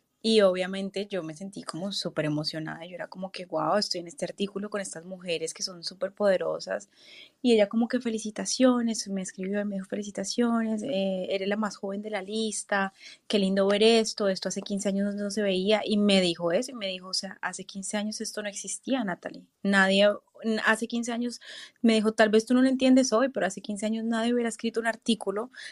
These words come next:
hablando de las mujeres poderosas de la industria". O sea, no existía,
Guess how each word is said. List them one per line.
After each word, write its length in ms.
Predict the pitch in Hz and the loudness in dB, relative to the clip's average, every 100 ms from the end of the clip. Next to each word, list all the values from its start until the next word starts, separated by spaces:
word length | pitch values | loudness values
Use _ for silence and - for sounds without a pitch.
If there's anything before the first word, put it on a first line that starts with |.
| - | -2
hablando 400 | 220 208 180 175 | 4 6 6 4
de 60 | 202 | 4
las 140 | 220 | 4
mujeres 520 | 202 185 180 165 175 - | 2 0 0 -2 -4 -4
poderosas 520 | 208 196 165 160 160 | -2 0 0 -2 -2
de 80 | 190 | -2
la 60 | |
industria". 540 | 165 156 214 - - _ _ _ | -2 -2 -2 -4 -10 _ _ _
O 80 | - | 2
sea, 200 | 180 156 | 2 2
no 180 | 190 196 | 0 0
existía, 640 | 196 202 196 - 226 - | -2 -6 -8 -2 -2 -2